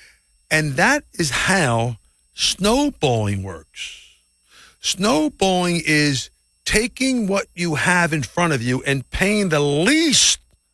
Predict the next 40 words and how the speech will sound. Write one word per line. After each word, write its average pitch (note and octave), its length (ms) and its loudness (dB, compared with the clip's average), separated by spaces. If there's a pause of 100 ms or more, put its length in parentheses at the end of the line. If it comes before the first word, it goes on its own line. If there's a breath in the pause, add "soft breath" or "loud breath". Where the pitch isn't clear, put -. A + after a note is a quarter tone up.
(100)
amount D3 320 2
first, A#3 320 -2
because E3 240 -4
what E3+ 180 -10
people C4 420 -4 (520 soft breath)
seem D#4 560 -2 (100)
to G3 540 -4 (680)
not A3 200 2
understand, C3 880 -2 (1080 soft breath)
they F#3 240 2
do A3 320 2
it, G#3 160 0
but F3+ 140 -4
they F3 140 0
put F#3+ 180 -2
a D#3 60 2
little C#3+ 240 0
bit G#2+ 140 -4
here, A#3+ 440 0 (640)
they C#3 60 -4
put C#3 140 -2
a C3 40 0
little A#2 140 0
bit G#2 120 -2
over G2 140 -2
there, G#3+ 440 0 (480)
they B2+ 60 -6
put C3+ 140 -2
a B2 40 -2
little A2+ 160 -2
bit G2 100 -2
over G#2 140 -2
there, F3+ 500 2 (300)
and D#3 120 -2
they D#3 120 2
spread A3 560 0
out F#3+ 220 2
the D#3 200 -4 (180)
extra F#3+ 380 0
payments F#3+ 800 -2